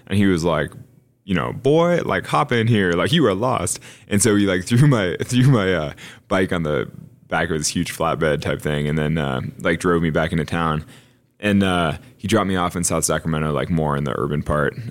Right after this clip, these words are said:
Uh, but it was, like, dark. And then I, like, found my way to the river. And then from the river, I knew my way home. And I, like, found my way back north to my house.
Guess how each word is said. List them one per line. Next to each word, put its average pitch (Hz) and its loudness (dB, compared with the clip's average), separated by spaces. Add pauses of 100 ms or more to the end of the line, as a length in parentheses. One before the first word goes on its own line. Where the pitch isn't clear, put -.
Uh, 71 -4 (320)
but 92 -2
it 87 4
was, 78 0
like, 71 -2
dark. 73 -2 (360)
And 95 0
then 90 2
I, 85 0
like, 78 0
found 85 -2
my 82 0
way 80 2
to 76 -2
the 76 0
river. 78 2
And 78 0
then 82 0
from 87 -2
the 78 0
river, 76 0
I 69 -4
knew 71 -4
my 69 -4
way 69 0
home. 69 -2
And 64 -4
I, 60 -4
like, 60 -4
found 57 -6
my 64 -2
way 65 -2
back 60 -4
north 55 -6
to - -12
my 67 -2
house. 64 -4